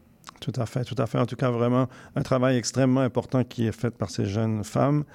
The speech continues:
Et, euh, on, on va terminer ici. Euh, Madame Lemay, merci beaucoup, euh, d'avoir été avec nous en ce dimanche. Euh, je vous rappelle que vous êtes, je, je rappelle que vous êtes co-, co-coordonnatrice, euh, euh, du collectif Jeunesse La Voix des Jeunes Compte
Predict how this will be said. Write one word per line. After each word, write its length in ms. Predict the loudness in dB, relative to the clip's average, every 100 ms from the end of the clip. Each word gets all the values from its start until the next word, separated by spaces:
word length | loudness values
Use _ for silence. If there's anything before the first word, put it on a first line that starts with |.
| -20 -20 -10
Et, 240 | -4 0 2
euh, 420 | 2 0 0 0
on, 800 | 0 -2 -4 -6 -4 -4 -2 0
on 40 |
va 360 | 2 4 4 2
terminer 560 | 2 2 4 4 4 2
ici. 460 | 2 0 0 4
Euh, 120 | 4
Madame 300 | 4 4 4
Lemay, 240 | 4 4 4
merci 320 | 2 0 -2
beaucoup, 380 | -2 2 0 0 -4 -20 -2
euh, 40 | 2
d'avoir 260 | 4 6
été 140 | 4 4
avec 340 | 4 2 2
nous 140 | 2 4
en 200 | 4 2
ce 320 | 0 0 0
dimanche. 680 | 0 2 4 4 4 2 -6 -16 -18 -12 -2
Euh, 720 | 2 4 4 4 4 4 4
je 160 | 2 2
vous 60 |
rappelle 260 | 2 2 2
que 80 | 2
vous 180 | 2
êtes, 200 | 2 2
je, 100 | 4 2 2 0
je 100 | 2
rappelle 340 | 4 4 2
que 120 | 2
vous 160 | 4 4
êtes 120 | 2
co-, 280 | 2 0 0
co-coordonnatrice, 1040 | 0 2 4 4 4 4 2 -2 -2 0
euh, 160 | 2 2 0 -12 -8 -2
euh, 180 | 0 0
du 80 |
collectif 420 | 2 2 2 0 2
Jeunesse 380 | 4 4 4
La 120 | 2 2
Voix 260 | 4 4
des 160 | 4 2
Jeunes 280 | 4 2 2
Compte 460 | 4 4 2 -2